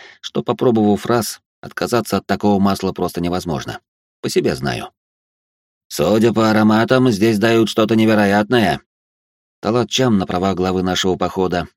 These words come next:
да и пояса в целом, позволил себе наглость подойти ближе. Конечно же, с двумя прихвостнями, что сопровождали его, кажется, даже в уборную.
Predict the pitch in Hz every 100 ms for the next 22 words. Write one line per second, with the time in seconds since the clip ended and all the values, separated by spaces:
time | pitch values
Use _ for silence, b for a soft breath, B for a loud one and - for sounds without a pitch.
0 | _ - - - 95 90 78 76 - 123
1 | 101 - _ _ _ _ - 123 147 143
2 | 123 120 113 113 107 104 101 - 95 92
3 | 104 87 76 64 65 - _ _ _ _
4 | _ _ - - 127 104 90 101 87 101
5 | 104 101 127 - 82 78 73 69 B B
6 | B - 87 - 90 87 80 92 85 85
7 | 85 90 85 - 85 85 85 82 95 92
8 | 78 67 65